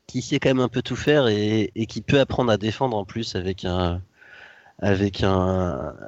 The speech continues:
une bonne franchise, qui, qui sait développer les joueurs et qui sait leur apprendre des choses. Et, et je pense que ça, ça peut de-, devenir un vrai style dans une bonne équipe, euh, comme ça, quoi.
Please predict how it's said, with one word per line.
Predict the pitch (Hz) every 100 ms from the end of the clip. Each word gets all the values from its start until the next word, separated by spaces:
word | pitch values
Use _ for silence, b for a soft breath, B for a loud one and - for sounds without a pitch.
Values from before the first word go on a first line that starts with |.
| 87 82
une | 110 107
bonne | 98 113
franchise, | 107 123 113 - 117 113 113 104
qui, | - 104 98 98
qui | - 104
sait | - 113
développer | 104 98 101 104
les | 95 95
joueurs | 98 101 107 110 92
et | 90
qui | - 92
sait | 85 -
leur | 101 92
apprendre | 92 101 95
des | 92
choses. | - 113 113 98 -
Et, | 82 85 87 87 85 85 85 85 85 90 _ _ _ _ _ _ _ _ -
et | 107 92
je | 104
pense | - 127 -
que | 110 101 90 92 85 _ b b b b b b
ça, | - -
ça | - 113
peut | - 139
de-, | 123 - - _ - 104 107 _ _ _ _ _ _ -
devenir | 110 107 127 110
un | 101
vrai | 101
style | 113 - - 131
dans | 117 104
une | 95 98
bonne | 95 101
équipe, | 104 98 113 -
euh, | 92 87
comme | - 90
ça, | -
quoi. | 90 82